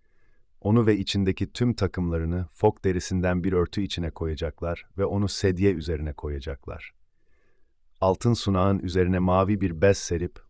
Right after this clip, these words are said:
onu deri bir örtüyle örtecekler ve sırıklarını geçirecekler. Kutsal yerde hizmet ettikleri bütün hizmet takımlarını alıp mavi bir beze saracaklar. Üzerini fok derisinden bir örtüyle örtecekler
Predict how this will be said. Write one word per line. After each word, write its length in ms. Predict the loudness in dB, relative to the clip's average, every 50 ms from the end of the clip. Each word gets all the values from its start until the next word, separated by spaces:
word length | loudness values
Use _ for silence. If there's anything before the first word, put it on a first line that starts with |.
| -20 -10
onu 300 | -4 -2 0 0 0 0
deri 260 | 0 2 2 2 2 2
bir 100 | 2 2
örtüyle 420 | 2 0 0 -2 -2 -2 -2 -2
örtecekler 840 | -2 -2 -4 -4 -6 -8 -8 -6 -8 -8 -8 -6 -6 -6 -8 -10 -14 _ _ _ _ -10
ve 80 | -8 -8
sırıklarını 580 | -6 -6 -6 -6 -6 -4 -4 -2 0 0 0
geçirecekler. 880 | -2 -2 -6 -6 -8 -10 -12 -10 -12 -12 -12 -14 -14 -14 -14 -14 -18 -20 _ _ _ _ _ _ _ _ -20 -20 -20 -20 -20 _ _ _ -20 -20 _ -20 -8
Kutsal 420 | -6 -6 -2 4 8 8 8 10
yerde 300 | 10 8 8 8 6 4
hizmet 360 | 2 2 2 2 2 2 4 2
ettikleri 580 | 0 0 -2 -8 -6 -4 -2 0 0 0 -2
bütün 260 | -4 -2 0 2 2
hizmet 400 | 2 2 2 2 0 0 0 -2
takımlarını 580 | -4 -6 -6 -4 -4 -2 -2 0 -2 -2 -4 -2 -2
alıp 400 | -2 0 0 -2 -2 -6 -8 -4
mavi 380 | 0 2 2 4 4 2 2
bir 180 | 0 0 0 0
beze 220 | 0 2 2 2
saracaklar. 800 | 2 2 -2 -2 -2 -4 -4 -6 -8 -8 -10 -10 -10 -10 -12 -16 _ _ _ -20 -20 -20 -20 _ -20 _ _ _ -10
Üzerini 340 | -4 0 2 2 2 2 -2
fok 340 | 0 2 4 4 4 4 0
derisinden 600 | -2 0 -2 -4 -4 -4 -2 -2 -2 -2 0 0
bir 100 | 0 2
örtüyle 440 | 2 2 0 0 -2 -2 0 0 0
örtecekler 840 | -2 -2 -4 -6 -6 -6 -6 -8 -8 -8 -6 -6 -6 -6 -8 -12